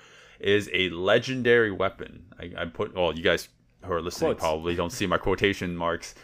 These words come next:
Speaker 1: Uh, it's a le-, quote-unquote legendary weapon that may or may not have actually existed, uh, because there have been writing that have been captured, uh, historically to allude to some sort of weapon where you can literally throw,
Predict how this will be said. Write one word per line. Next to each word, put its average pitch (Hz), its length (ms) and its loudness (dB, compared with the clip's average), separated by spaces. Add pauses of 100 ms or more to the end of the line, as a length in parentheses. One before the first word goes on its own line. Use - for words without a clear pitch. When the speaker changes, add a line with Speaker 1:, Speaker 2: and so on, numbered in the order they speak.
(220)
Speaker 1:
Uh, 104 260 2 (300)
it's - 160 -4
a 107 60 6
le-, 113 280 0 (580)
quote-unquote 151 460 0
legendary 123 920 2
weapon 98 480 -2
that 85 480 -2
may 127 300 0
or 170 60 4
may 135 180 0
not 127 180 4
have 117 260 2
actually 101 540 -4
existed, 78 760 -10
uh, 76 260 -10
because 78 420 -14
there 82 160 -8
have 80 120 -10
been 82 220 -14
writing 120 540 -2
that 101 100 -4
have 87 160 -6
been 85 80 -16
captured, 87 640 -6 (460)
uh, 73 300 -8
historically 92 960 -4
to 78 380 -6
allude 82 480 -4
to 98 100 -10
some 85 220 -10
sort 80 220 -2
of 73 60 -6
weapon 82 340 -2
where 73 160 -2
you 73 120 -6
can 76 260 -10
literally 107 420 2
throw, 107 600 4